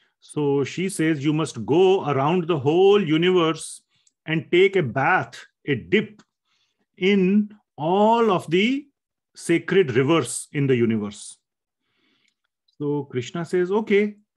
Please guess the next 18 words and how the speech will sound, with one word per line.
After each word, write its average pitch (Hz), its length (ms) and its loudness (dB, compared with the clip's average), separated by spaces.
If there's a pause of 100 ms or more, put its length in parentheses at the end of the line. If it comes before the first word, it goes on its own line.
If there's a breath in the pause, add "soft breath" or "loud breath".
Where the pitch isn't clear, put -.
(160)
instead 107 400 -2
of 127 180 -4
going 156 380 0
to 190 100 4
all 165 580 0
the 170 140 0
rivers 160 560 0
around 139 400 -2
the 160 80 0
universe, 180 680 0
I 151 120 -2
can 185 180 -2
call 180 320 0
all 175 180 2
the 185 120 2
rivers 180 320 2
here." 180 360 -2 (1500)
So 185 680 2